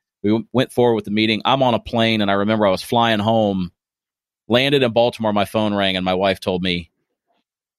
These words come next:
uh, you know, fourteen days to slow the spread. <laughs> Um, my, my, my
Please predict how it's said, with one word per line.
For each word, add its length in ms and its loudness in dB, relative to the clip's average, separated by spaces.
uh, 120 -10
you 120 0
know, 220 -2
fourteen 480 -2
days 240 0
to 80 -10
slow 260 -2
the 80 -4
spread. 300 -4
<laughs> 280 0
Um, 300 0
my, 260 0
my, 140 0
my 200 0